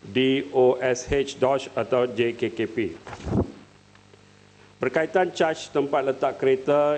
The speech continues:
yang tidak seragam, ada kawasan dikenakan caj dan ada yang kawasan yang dikecualikan.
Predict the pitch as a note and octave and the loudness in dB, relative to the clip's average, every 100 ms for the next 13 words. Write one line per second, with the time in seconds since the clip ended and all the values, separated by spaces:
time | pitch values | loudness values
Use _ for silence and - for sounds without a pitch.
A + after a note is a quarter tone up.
0 | B2 A#2 A2 - C#3 C#3+ B2 B2+ B2+ C3 | 0 -2 -2 -4 -2 -2 0 -2 0 0
1 | D3 E3+ - - - - - G#2+ C3+ C#3 | 0 -4 -12 -20 -20 -20 -8 -2 -2 0
2 | C3+ C3 D3 C3 C3 C3 C3 C3+ C#3 C3+ | 0 2 2 2 2 0 0 0 0 -2
3 | - - A#2 A2+ A#2 B2 B2+ A#2+ B2 A#2+ | -8 -6 -4 -2 0 2 2 2 0 0
4 | B2+ A#2+ A#2+ A#2 A2+ A2 A#2 A2 A2 C#3 | 0 0 0 0 -2 -6 -2 -2 -2 -2